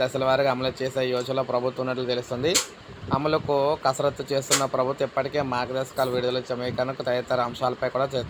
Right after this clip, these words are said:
నిర్ణయాలు అయితే తీసుకోబోతుంది. ఆగస్టు పదిహేను కల్లా రుణమాఫీని అమలు చేస్తామని ప్రకటించిన ముఖ్యమంత్రి రేవంత్ రెడ్డి గత కొన్ని రోజులుగా ఆర్థిక శాఖ అధికారులు, మంత్రివర్గ సహచరులతో దీనిపై విస్తృతంగా చర్చిస్తూ ఉన్నారు.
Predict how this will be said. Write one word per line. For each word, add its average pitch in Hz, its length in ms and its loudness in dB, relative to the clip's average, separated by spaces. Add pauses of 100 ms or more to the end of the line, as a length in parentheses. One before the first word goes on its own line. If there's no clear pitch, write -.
నిర్ణయాలు 123 340 0
అయితే 135 200 -2
తీసుకోబోతుంది. 120 640 0 (680)
ఆగస్టు 147 320 2
పదిహేను 139 400 0
కల్లా 131 180 4 (160)
రుణమాఫీని 135 520 0
అమలు 123 260 -4
చేస్తామని 131 420 2
ప్రకటించిన 127 400 2 (100)
ముఖ్యమంత్రి 123 500 -4
రేవంత్ 120 280 0
రెడ్డి 135 180 -2 (460)
గత 147 100 6 (140)
కొన్ని 135 220 2
రోజులుగా 139 300 4 (120)
ఆర్థిక 131 320 -2
శాఖ 135 260 2
అధికారులు, 131 400 2 (160)
మంత్రివర్గ 131 500 0 (140)
సహచరులతో 127 560 0
దీనిపై 127 320 0
విస్తృతంగా 135 500 -2
చర్చిస్తూ 127 460 -2
ఉన్నారు. 120 300 2